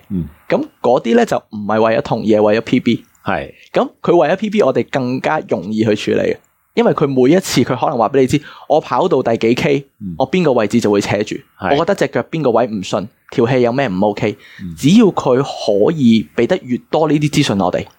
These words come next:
Speaker 2: 其實我哋越多方法去幫佢處理呢啲嘅問題。
Speaker 1: OK。
Speaker 2: 當我哋將個動作矯正咗嘅時候呢，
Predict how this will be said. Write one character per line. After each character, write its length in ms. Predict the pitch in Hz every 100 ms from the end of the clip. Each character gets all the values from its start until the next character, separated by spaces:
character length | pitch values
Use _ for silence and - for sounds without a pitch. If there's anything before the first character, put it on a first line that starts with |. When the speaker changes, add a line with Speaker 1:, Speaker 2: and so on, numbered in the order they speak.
| _ _ -
Speaker 2:
其 80 | 123
實 100 | 131
我 80 |
哋 60 | 135
越 140 | 113
多 200 | - 147
方 320 | 147 165 160 156
法 200 | 117 - -
去 320 | 113 104 104 _ _
幫 180 | 160 160
佢 120 | 135
處 120 | 101 101
理 100 | 101
呢 140 | 107
啲 120 | 113
嘅 20 | 101
問 120 | 82
題。 80 | - - _ _ _
Speaker 1:
OK。 120 | - 92
Speaker 2:
當 140 | 254
我 120 | 262
哋 60 | 143
將 160 | 226 214
個 260 | 160 127 - _ -
動 200 | 131 123
作 200 | 135 -
矯 200 | 113 113
正 200 | 147 127
咗 80 | 127
嘅 80 | 143
時 140 | 117
候 160 | 107 113
呢， 120 | 151